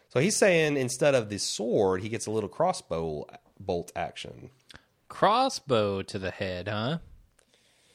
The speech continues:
Speaker 1: That would be another inversion of a cl-, uh, iconic character weapon.
Speaker 2: Sure. Yeah,
Speaker 1: Hmm.
Speaker 2: absolutely. I could see that happening.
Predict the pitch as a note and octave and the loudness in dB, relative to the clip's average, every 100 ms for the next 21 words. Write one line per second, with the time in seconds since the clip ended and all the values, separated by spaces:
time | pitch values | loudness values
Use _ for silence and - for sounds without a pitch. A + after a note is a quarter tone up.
0 | _ _ _ _ B2 F3 F3 D#3+ D#3 D3+ | _ _ _ _ 2 2 2 0 0 2
1 | D3+ D#3 D3 B2+ A#2+ C3 C#3 C3+ B2+ A#2 | 2 2 2 0 0 0 0 0 0 0
2 | G#2+ - G2+ G2 D#2+ G#2 - A#2 A#2 - | -2 -4 0 0 2 -2 0 -2 -2 -2
3 | A2+ B2+ F#2 E2+ E2 E2+ F2+ F#2+ - _ | -4 -4 -6 -6 -6 -6 -8 -10 -14 _
4 | _ _ _ _ _ _ _ _ - C#3 | _ _ _ _ _ _ _ _ -2 2
5 | F3 - - B2+ A2+ B2 G2+ F#2 F2 A#2 | 2 2 -14 -6 0 2 2 0 -2 -4
6 | - C#3 B2+ F#2+ _ _ _ - C3 A#3 | -2 -4 -4 -8 _ _ _ -6 -6 -6
7 | - A#2 G2+ F#2+ C3 F3+ | -4 -2 0 -2 -2 -8